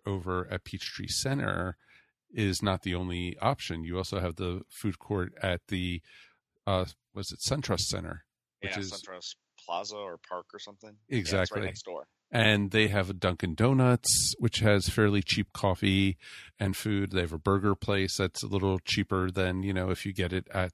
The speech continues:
Speaker 1: the Marriott or the Hyatt or the Hilton.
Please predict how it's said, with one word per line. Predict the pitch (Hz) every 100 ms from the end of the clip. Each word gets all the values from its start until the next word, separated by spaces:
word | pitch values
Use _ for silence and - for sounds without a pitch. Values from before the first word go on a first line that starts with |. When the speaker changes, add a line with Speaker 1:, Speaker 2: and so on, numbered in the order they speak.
| _
Speaker 1:
the | 95
Marriott | 98 143 107 92 - -
or | 92 90
the | 98 107
Hyatt | 110 131 92 - -
or | 90
the | 87
Hilton. | 95 135 - 82